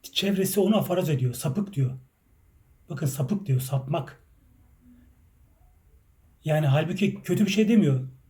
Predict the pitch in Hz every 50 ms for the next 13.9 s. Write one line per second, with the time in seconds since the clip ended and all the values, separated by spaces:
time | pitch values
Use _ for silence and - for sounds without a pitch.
0 | _ _ _ - - 190 202 196 - - 190 180 - - - 170 175 170 170 185
1 | - - - - 165 151 165 139 - 165 160 160 160 143 - - - _ _ _
2 | _ _ _ _ _ _ _ - - 156 131 - 180 180 180 - 190 131 - -
3 | 160 170 165 160 175 - - 143 131 - - 165 135 - - 185 180 131 - -
4 | 202 196 - - 156 175 175 131 160 151 160 208 208 190 - - - 147 139 -
5 | - - 143 135 156 202 202 - - - _ _ _ _ _ _ - 180 170 160
6 | 175 214 - - - - - _ _ _ _ _ _ - _ - - 196 190 185
7 | 180 190 190 - - 151 139 131 - - 139 147 202 226 220 202 - - - _
8 | _ _ _ _ _ _ - 143 135 220 240 226 208 180 135 127 117 117 113 -
9 | - - _ _ _ _ _ _ _ _ _ _ _ _ _ _ _ _ _ _
10 | _ _ _ _ _ _ _ _ _ - _ _ _ _ _ _ _ _ - -
11 | - - - - _ _ - - - _ - - 233 240 240 214 156 131 - -
12 | - - _ _ _ _ _ _ - _ _ _ _ _ _ _ _ - - -
13 | _ _ - - - - 190 214 233 269 277 220 269 262 226 208 -